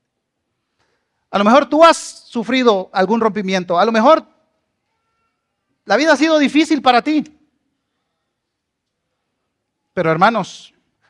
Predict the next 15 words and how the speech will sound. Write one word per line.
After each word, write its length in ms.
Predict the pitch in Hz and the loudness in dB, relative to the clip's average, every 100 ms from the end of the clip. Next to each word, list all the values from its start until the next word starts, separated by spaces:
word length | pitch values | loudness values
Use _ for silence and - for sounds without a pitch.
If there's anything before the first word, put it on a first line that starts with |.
| _ _ _ _ _ | _ _ _ _ _
podemos 520 | - 156 196 247 226 - | -4 0 0 -2 -6 -4
aferrarnos 1040 | 180 190 165 160 190 160 113 - - - _ _ _ | -4 -2 -4 -2 -2 -4 -14 -20 -20 -20 _ _ _
a 160 | - 165 | -8 -2
la 140 | 156 | -2
esperanza 800 | 175 208 214 202 190 180 120 - _ _ _ _ _ _ _ _ _ _ _ _ _ _ _ | -2 -6 -6 -4 -6 -8 -16 -20 _ _ _ _ _ _ _ _ _ _ _ _ _ _ _
de 140 | - | -8
que 140 | - 156 | -6 -6
Dios 360 | 147 190 226 | -4 -4 -4
está 380 | 170 - 190 196 | -10 -6 -4 -4
en 140 | 185 170 | -6 -6
el 240 | 165 170 | -6 -4
negocio 540 | 170 156 196 220 202 165 | -4 -2 -2 -4 -6 -6
de 100 | 156 | -4
la 100 | 147 | -4
redención. 720 | 151 143 131 - 143 117 | -6 -8 -10 -14 -20 -20